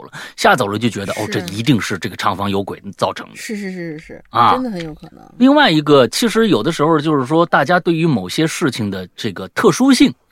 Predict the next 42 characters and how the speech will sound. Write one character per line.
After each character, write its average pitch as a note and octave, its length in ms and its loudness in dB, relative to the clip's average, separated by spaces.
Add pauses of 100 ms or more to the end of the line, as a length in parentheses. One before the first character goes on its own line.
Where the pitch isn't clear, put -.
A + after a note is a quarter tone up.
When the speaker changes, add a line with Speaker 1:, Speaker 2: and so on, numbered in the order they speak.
(360)
Speaker 1:
会， A#2 340 2 (640)
不 C#4 140 6
管 A2+ 200 0
这 C3 100 -2
个 C#3+ 80 0
事 D3+ 120 0
儿 B2+ 60 2
是 - 160 -4
不 B2+ 100 -6
是 G#2+ 60 -8
真 D#3 240 2
的， B2+ 100 -4 (240)
都 A3+ 200 6
愿 A3 180 6
意 A2 80 -2
相 G3 280 0
信 F#3+ 200 0
它 A2 140 -10
是 - 120 -12
真 F#2 220 -16
的。 - 80 -20 (180)
比 G#2 200 -6
如 G2+ 420 -2
说， A#3+ 160 0
Speaker 2:
嗯。 A#3+ 240 -8 (1000)
Speaker 1:
最 B2+ 160 2
近 G2+ 160 -4
传 F#2+ 200 -4
了 F#2+ 80 -6
一 F#2 80 -6
件 F#2 240 -12
事 - 100 -12
儿， - 80 -20 (460)
就 C3 100 -4
非 B3 240 4
常 B2 200 0
的 D3 60 0
可 - 200 -6
笑。 - 160 -6 (840)
啊， A2+ 220 2
其 - 160 -2
实 F3+ 320 2